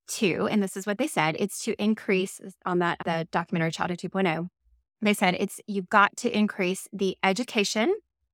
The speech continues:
the innovation, and the safety aspects of the way the platforms are being used and leveraged. And some of that is on and is gonna be on our governmental policies. Some of it's gonna be coming from the companies themselves. You've probably heard that a lot of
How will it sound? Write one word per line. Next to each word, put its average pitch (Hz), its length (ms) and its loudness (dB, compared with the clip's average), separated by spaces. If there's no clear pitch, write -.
the 202 180 -2
innovation, 196 840 6
and 196 200 2
the 185 80 2
safety 202 760 0
aspects 170 720 0
of 190 400 4
the 202 120 2
way 175 200 4
the 170 100 0
platforms 170 720 0
are 156 460 4
being 175 280 2
used 180 420 4
and 185 100 0
leveraged. 226 600 2
And 226 140 2
some 311 200 2
of 415 80 6
that 240 260 6
is 202 400 2
on 185 400 4
and 190 180 2
is 190 200 -2
gonna 180 180 0
be 185 160 2
on 175 220 4
our 160 120 2
governmental 175 500 2
policies. 202 680 0
Some 196 140 -2
of 175 120 0
it's - 160 -2
gonna 185 160 2
be 175 140 0
coming 170 400 0
from 170 500 0
the 185 140 -2
companies 190 500 0
themselves. 214 640 -2
You've 175 120 -4
probably 180 320 0
heard 165 220 -4
that 165 100 0
a 160 60 0
lot 160 200 2
of 165 120 0